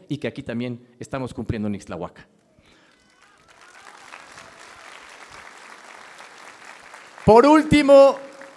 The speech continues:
quiero compartirles algo que iniciamos la semana pasada y que vamos a hacer en todo el Estado de México, pero lo arrancamos la semana pasada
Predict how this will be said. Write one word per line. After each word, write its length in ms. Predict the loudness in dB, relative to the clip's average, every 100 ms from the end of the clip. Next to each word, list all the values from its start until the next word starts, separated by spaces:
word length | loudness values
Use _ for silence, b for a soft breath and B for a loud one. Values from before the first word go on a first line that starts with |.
| _
quiero 560 | 0 2 4 4 2 -2 -14 -20 _ _
compartirles 840 | 2 2 2 -2 -2 -2 0 -2 0
algo 840 | 2 2 2 2 0 -6 -20 _
que 880 | -4 -2 -2 -2 -2 -2 -2 -4 -10 _ _ _ _ _ _ _ _ _ _ -8
iniciamos 460 | -4 -2 0 0
la 100 | -2
semana 340 | -2 -2 -2 -2
pasada 560 | 0 0 0 -4 -10 _ _ _ _ b b b b b b _ _
y 160 | -8 -2
que 580 | 0 2 4 2 0 -4
vamos 240 | -4 -4
a 20 |
hacer 180 | 0 -2
en 80 | 0
todo 180 | 0 0
el 80 | 0
Estado 300 | 0 0 0
de 80 |
México, 420 | -2 -6 -6 -8 -4
pero 180 | -2 0
lo 120 | 0
arrancamos 420 | -2 -2 -2 -2
la 80 | -4
semana 280 | -4 -4 -6
pasada 680 | -4 -2 0 -2 -4 -8